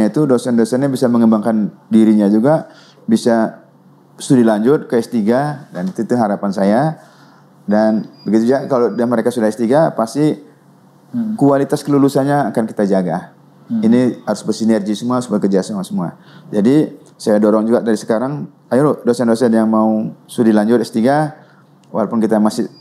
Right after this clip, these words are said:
Speaker 1: tiga tahun, itu sudah kita mulai, sudah ada yang kita kuliahkan ke S tiga gitu. Jadi, eh, termasuk kepangkatan-kepangkatan dosen ini kita dorong terus, bagaimana supaya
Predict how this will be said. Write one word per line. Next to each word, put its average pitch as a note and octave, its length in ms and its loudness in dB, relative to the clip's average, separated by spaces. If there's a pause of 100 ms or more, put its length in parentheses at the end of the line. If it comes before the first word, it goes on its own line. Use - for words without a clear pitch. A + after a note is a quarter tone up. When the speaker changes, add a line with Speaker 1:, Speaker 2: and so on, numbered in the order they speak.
(100)
Speaker 1:
tiga G#2+ 320 2
tahun, B2+ 320 0
itu A2+ 160 -4
sudah A2+ 160 2
kita G#2+ 240 -2
mulai, G#2 560 2 (160)
sudah G#2+ 320 0
ada G#2 80 0
yang G#2 80 0
kita G#2 240 -4
kuliahkan G2 400 -2
ke G2+ 80 -6
S F#2+ 80 -6
tiga F#2 480 -2
gitu. F#2 240 -10 (800)
Jadi, C3 480 2 (480)
eh, G#2 460 0 (1700)
termasuk C3+ 320 0
kepangkatan-kepangkatan C#3 800 -2
dosen C3 240 -2
ini C#3 80 -6
kita A2 160 0
dorong G#2 240 2
terus, A#2+ 400 -2
bagaimana G#2 480 0
supaya G#2 560 -2